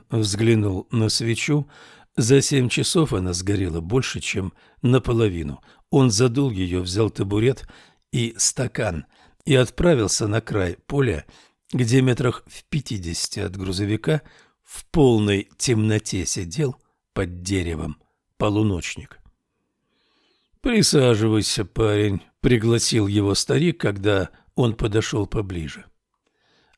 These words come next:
Адамберг поставил табурет, рядом с ним сел, подставил стакан. «Город под наблюдением», — сообщил он. «Если Массар заявится,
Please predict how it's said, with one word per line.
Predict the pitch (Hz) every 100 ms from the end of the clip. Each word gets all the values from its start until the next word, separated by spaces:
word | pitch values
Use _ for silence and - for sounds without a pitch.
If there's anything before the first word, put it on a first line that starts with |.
| -
Адамберг | 135 127 135 127 127 113
поставил | - 127 - 120 101 104
табурет, | - 110 113 160 - -
рядом | - 92 90 85
с | 82 -
ним | 90 85
сел, | - 131 135 - _ - - _ _
подставил | - 135 - - 131 117
стакан. | 113 - 117 - 90 78 - _ _ _ _ _ _ _ -
«Город | 123 110 123 113 - - -
под | 131 104
наблюдением», — | 110 107 120 98 80 85 82
сообщил | - 98 85 - 95
он. | 98 95 _ _ _ _
«Если | - 120 - 123
Массар | 127 120 - 90
заявится, | 80 95 95 90 85 - 120